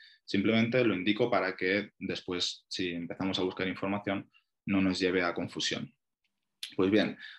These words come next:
para acceder a, a la figura de contratado doctor deberíamos superar otro concurso o oposición y en ese caso la figura de contratado doctor ya sin, eh, genera un contrato indefinido. Ahora bien,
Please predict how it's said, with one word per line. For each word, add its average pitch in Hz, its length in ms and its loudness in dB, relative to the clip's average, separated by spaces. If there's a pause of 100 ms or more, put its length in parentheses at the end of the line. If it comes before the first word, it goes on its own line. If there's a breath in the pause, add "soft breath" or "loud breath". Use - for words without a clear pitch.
(160 loud breath)
para 101 200 6
acceder 98 380 6
a, 98 380 4
a 95 200 -4
la 92 180 -2
figura 92 280 4
de 95 120 4
contratado 92 400 0
doctor 110 300 0
deberíamos 87 460 -4
superar 98 540 0
otro - 240 -6
concurso - 640 -2
o - 80 -8
oposición 160 680 2 (280 loud breath)
y 147 100 6
en 170 100 4
ese 175 200 4
caso 165 320 4
la 123 120 4
figura 117 280 4
de 127 80 4
contratado 117 540 4
doctor 123 420 -2 (240 soft breath)
ya 117 400 2
sin, 101 420 0
eh, 92 540 0
genera 101 280 4
un 107 280 4
contrato 98 680 0
indefinido. 87 640 0 (760 loud breath)
Ahora 123 180 6
bien, 98 320 2